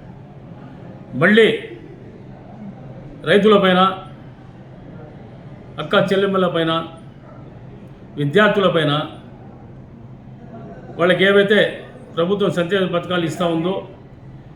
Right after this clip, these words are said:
వైఎస్ఆర్ ఆసరా, వైఎస్ఆర్ చేయూత, అలాగే రైతులకు ఇన్‌పుట్ సబ్సిడీ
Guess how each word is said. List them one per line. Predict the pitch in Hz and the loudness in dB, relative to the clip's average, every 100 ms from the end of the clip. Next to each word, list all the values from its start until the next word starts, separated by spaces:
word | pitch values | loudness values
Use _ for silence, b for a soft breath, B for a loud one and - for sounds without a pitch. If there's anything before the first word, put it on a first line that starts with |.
| - - | -18 -2
వైఎస్ఆర్ | 147 202 196 185 | 2 4 4 4
ఆసరా, | 175 175 175 185 - - - - - - - - - - - - | 4 4 2 2 -2 -12 -16 -18 -16 -16 -16 -16 -16 -16 -16 -4
వైఎస్ఆర్ | 143 202 214 202 - | 2 4 4 4 4
చేయూత, | 190 185 180 170 175 - - - - - - - - - - - 147 | 2 2 2 0 -2 -10 -20 -20 -20 -20 -20 -20 -20 -20 -20 -10 0
అలాగే | 185 190 | 2 4
రైతులకు | 170 196 196 | 4 2 2
ఇన్‌పుట్ | 175 165 185 | 0 -2 -4
సబ్సిడీ | 185 170 180 175 185 180 | -2 -2 0 0 0 -4